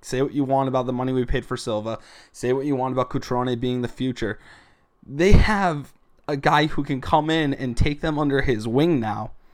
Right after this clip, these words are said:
And, you know,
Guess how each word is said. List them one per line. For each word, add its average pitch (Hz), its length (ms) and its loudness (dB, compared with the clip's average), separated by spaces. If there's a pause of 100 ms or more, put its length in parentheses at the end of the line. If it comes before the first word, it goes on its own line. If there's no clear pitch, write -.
(680)
And, 123 480 -2 (760)
you 151 100 -2
know, 117 300 -4